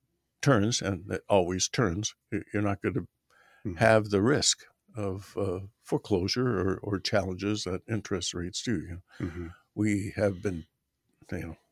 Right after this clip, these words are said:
Speaker 1: a lot of serendipity on our side in, in this latest economy where, um, you know, when interest rates double
Speaker 2: Mm-hmm.
Speaker 1: and,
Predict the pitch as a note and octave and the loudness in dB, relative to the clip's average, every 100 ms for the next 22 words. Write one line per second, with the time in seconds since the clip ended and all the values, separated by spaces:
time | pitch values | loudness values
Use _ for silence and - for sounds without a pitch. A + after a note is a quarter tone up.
0 | _ _ _ _ _ _ _ _ _ - | _ _ _ _ _ _ _ _ _ -2
1 | A2 G#2 G2 - - B2+ A#2 A#2+ - G#2 | 2 2 0 2 6 8 8 6 4 2
2 | G2+ F#2+ F2 E2+ A#2 G#2 F#2 F#2+ G#2 - | 4 4 4 4 4 4 2 0 -2 -8
3 | - - G#2+ G#2+ G2 - - G2+ A#2+ A2 | -20 -4 0 2 2 0 0 2 4 4
4 | G#2 - - - G2 - - E3+ G2 D2+ | 4 2 -2 -4 -4 -2 -4 -2 -4 -6
5 | F#2 G2 G2 G2 F#2 - - - - - | -4 0 4 4 2 -6 -20 -20 -20 -20
6 | _ _ - F#2+ F#2 F2+ E2+ E2 G#2 G2+ | _ _ -4 0 0 -2 -6 -6 -2 0
7 | F#2+ F2+ G#2 A#2 G2 E2 - F2+ F2+ - | 0 0 -2 -2 -2 -2 -2 -4 -2 -2
8 | - - _ _ _ - G2+ E2+ B2+ _ | -2 -8 _ _ _ 0 0 0 -4 _
9 | _ A2+ G2 F2 F2+ - F2+ F#2 F#2 F2+ | _ -6 -6 -6 -10 -6 -4 -2 0 -2
10 | E2+ | -6